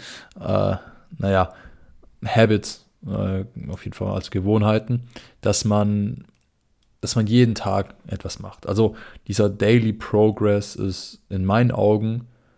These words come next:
mit das Wichtigste am Self-Improvement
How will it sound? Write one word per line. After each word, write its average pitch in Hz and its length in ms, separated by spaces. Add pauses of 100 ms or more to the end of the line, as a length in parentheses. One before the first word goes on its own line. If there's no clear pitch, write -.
(1000)
mit 110 500
das 107 220
Wichtigste 123 500
am 113 80
Self-Improvement 101 920